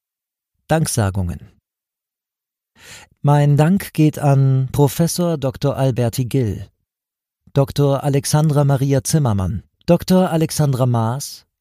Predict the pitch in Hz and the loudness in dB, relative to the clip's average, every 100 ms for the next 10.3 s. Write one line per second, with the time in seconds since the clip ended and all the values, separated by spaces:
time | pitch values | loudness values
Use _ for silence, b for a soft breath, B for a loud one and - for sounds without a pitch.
0 | _ 160 156 160 165 160 170 165 117 95 | _ 2 4 4 2 0 0 0 0 -2
1 | 87 92 - - _ _ _ - 175 190 | -4 -6 -12 -16 _ _ _ 2 4 4
2 | 175 - 147 117 110 120 - - _ _ | 2 0 0 0 -2 -6 -12 -20 _ _
3 | - 151 143 165 180 170 139 120 110 127 | 2 4 6 4 4 2 2 0 0 -4
4 | - _ - 151 170 170 - 196 - 113 | -10 _ 0 2 2 -2 -6 -6 -4 -4
5 | 98 95 - - _ _ 127 175 170 170 | -4 -6 -10 -18 _ _ -2 0 0 -4
6 | - 135 127 147 180 - _ _ - 147 | -2 -2 0 -4 -6 -12 _ _ 0 2
7 | 143 139 - 156 185 156 151 151 147 147 | 2 -2 -2 0 0 0 -2 0 0 -2
8 | 151 147 147 135 - 120 117 - 107 104 | -2 -2 -2 -2 -4 -6 -6 -4 -4 -2
9 | 110 120 110 - 117 98 113 107 107 - | -4 -4 -8 -4 -2 -2 -2 -2 -2 -4
10 | 95 73 - | -6 -6 -14